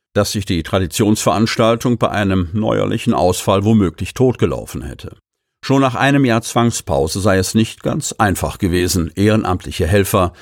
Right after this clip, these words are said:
in ausreichender Anzahl zu mobilisieren. Was den Gesamtumfang anging, hatte man sich bewusst darum bemüht, das Fest eine Spur kleiner zu halten, als in der Vor-Corona-Zeit üblich gewesen sein mag.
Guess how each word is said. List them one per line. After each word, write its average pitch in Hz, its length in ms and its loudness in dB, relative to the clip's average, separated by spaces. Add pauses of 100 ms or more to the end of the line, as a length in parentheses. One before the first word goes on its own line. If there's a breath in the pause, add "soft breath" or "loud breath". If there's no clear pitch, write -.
(120 loud breath)
in 113 220 0
ausreichender 82 800 -2
Anzahl 92 400 -4
zu - 160 -4
mobilisieren. 92 800 -2 (160)
Was 92 240 -2
den 98 240 2
Gesamtumfang 95 800 0
anging, 92 460 2
hatte 127 200 0
man 123 160 4
sich 104 220 -2
bewusst 101 680 0
darum 87 300 0
bemüht, 107 540 4
das 107 180 -4
Fest - 460 -6
eine - 260 -2
Spur 117 380 -4
kleiner 78 400 0
zu 85 180 -2
halten, 85 320 2
als - 300 -2
in 104 100 0
der 101 160 2
Vor-Corona-Zeit 85 960 0
üblich 120 400 0
gewesen 80 360 -2
sein 80 240 2
mag. - 380 -2